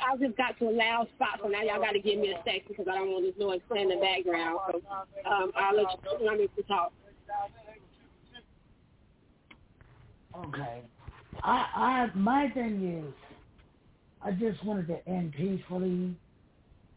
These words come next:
Speaker 2: I think everybody should be able to go their own. It's business.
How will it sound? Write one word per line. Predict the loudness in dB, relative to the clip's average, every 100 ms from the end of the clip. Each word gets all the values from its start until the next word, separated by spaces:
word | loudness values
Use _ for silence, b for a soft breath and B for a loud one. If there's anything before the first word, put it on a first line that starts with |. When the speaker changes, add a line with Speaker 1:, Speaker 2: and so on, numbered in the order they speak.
| -8
Speaker 2:
I | -2
think | 4 4 4
everybody | 0 2 4 4 4 2 0
should | -2 2
be | 2
able | 0
to | -4
go | -2 0 -2 -4 -10 -16 -20 -12
their | -8 -4
own. | -2 -2 -4
It's | -6 -6 -8 -2
business. | 2 4 2 -2 -12